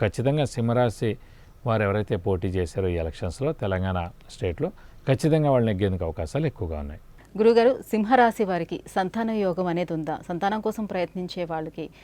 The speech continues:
Speaker 2: ఈ మాసం ఏ రకంగా ఉండబోతుంది? ఆ అవకాశాలు ఎంత మేరకు ఉంటాయి వాళ్ళకు?
Speaker 1: సంతాన కారకుడే ఎవరికైనా సరే గురువు అండి. మామూలుగా సంతాన కారకుడు గురువు. మామూలుగా జాతకరీత్యా పంచమ స్థానాధిపతి ఎవరైతే ఉన్నారో,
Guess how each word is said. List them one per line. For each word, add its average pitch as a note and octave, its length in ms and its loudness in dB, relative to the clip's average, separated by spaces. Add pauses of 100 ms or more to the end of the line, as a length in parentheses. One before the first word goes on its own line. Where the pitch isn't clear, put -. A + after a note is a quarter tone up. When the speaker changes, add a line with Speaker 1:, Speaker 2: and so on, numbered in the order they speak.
(180)
Speaker 2:
ఈ G3 100 -2
మాసం F3 300 -4
ఏ E3+ 140 0
రకంగా F3 340 -4
ఉండబోతుంది? D#3+ 680 -8 (440)
ఆ F3+ 40 2
అవకాశాలు G3 460 0
ఎంత E3+ 200 0
మేరకు G3+ 340 -4
ఉంటాయి D3+ 260 -4
వాళ్ళకు? D3 260 -10 (120)
Speaker 1:
సంతాన D#3+ 500 2
కారకుడే C#3+ 640 6
ఎవరికైనా A#2 420 2
సరే C#3 340 -4 (160)
గురువు F#2 240 0
అండి. F2 200 -2 (340)
మామూలుగా B2 460 4 (640)
సంతాన B2 400 4
కారకుడు A2+ 440 4
గురువు. F2+ 340 0 (360)
మామూలుగా B2 260 4
జాతకరీత్యా D#3 720 4 (340)
పంచమ D3+ 380 4
స్థానాధిపతి D3+ 600 4
ఎవరైతే A2 320 4
ఉన్నారో, A2 260 2